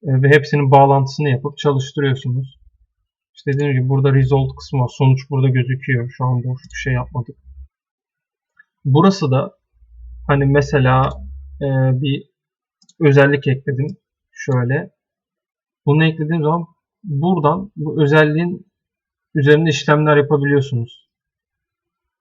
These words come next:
Hani mesela aldım, bağlayalım. Mesela rename burada adını değiştiriyor. Büyük ihtimal bu veri setindeki bazı özelliklerin adını değiştiriyoruz. Adından, yani şu rename demesinden anlayabiliyorum.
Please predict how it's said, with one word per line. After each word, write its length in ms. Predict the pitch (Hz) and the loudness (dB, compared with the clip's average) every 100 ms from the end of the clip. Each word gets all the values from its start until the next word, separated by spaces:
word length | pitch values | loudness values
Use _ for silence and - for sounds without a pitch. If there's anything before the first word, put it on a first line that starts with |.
| _ | _
Hani 200 | 139 131 127 | -2 0 0
mesela 260 | 127 131 | -2 -6
aldım, 640 | 135 143 135 127 131 143 - _ _ _ _ _ _ _ _ _ _ _ _ _ 143 | -4 -2 0 0 -2 -4 -12 _ _ _ _ _ _ _ _ _ _ _ _ _ -4
bağlayalım. 720 | 135 135 131 135 127 127 185 - - | 0 2 2 0 0 -2 -4 -12 -12
Mesela 280 | 131 135 135 | -6 0 4
rename 420 | 160 147 131 135 | 4 4 4 2
burada 180 | 147 156 | 2 4
adını 360 | 151 151 160 | 6 6 6
değiştiriyor. 540 | 139 131 - 131 127 135 | 4 2 -2 -6 -4 0
Büyük 260 | 160 160 | 0 0
ihtimal 440 | 135 - 131 147 170 _ _ _ _ - | -8 -4 -2 -2 -4 _ _ _ _ 2
bu 220 | 147 139 | 2 6
veri 200 | 151 160 | 4 4
setindeki 560 | 151 135 135 135 151 | -4 -2 0 0 2
bazı 320 | 143 151 156 147 | 4 6 6 2
özelliklerin 500 | 139 127 131 147 160 | 2 0 -2 -2 0
adını 360 | 147 143 143 | 0 2 0
değiştiriyoruz. 680 | 135 127 - 131 123 120 _ | 0 -2 -4 -8 -8 -8 _
Adından, 460 | - 135 135 131 131 _ | -2 0 2 0 -2 _
yani 120 | 127 120 | -12 -10
şu 160 | - | -4
rename 520 | 127 139 139 135 131 | 0 2 2 2 2
demesinden 460 | 127 127 123 139 143 | 2 0 -2 -4 -2
anlayabiliyorum. 800 | 135 135 135 135 135 123 131 | 0 0 -2 -2 -2 -2 -6